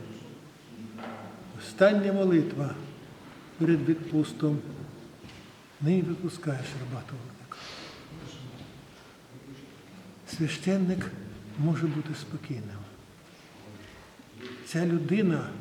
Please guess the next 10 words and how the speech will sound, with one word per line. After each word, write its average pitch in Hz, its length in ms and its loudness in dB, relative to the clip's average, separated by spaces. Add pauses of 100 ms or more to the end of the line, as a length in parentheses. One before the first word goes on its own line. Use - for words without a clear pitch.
(800)
яка 147 200 -2
перебувала 156 640 6
в 147 120 6
небезпеці, 151 840 4 (1200)
відійти 208 840 6 (1400)
непросвітленою 202 1400 8 (1500)
святими 175 400 8
дарами, 156 500 4 (1080)
неочищеною 208 1160 8
покаянням. 135 920 2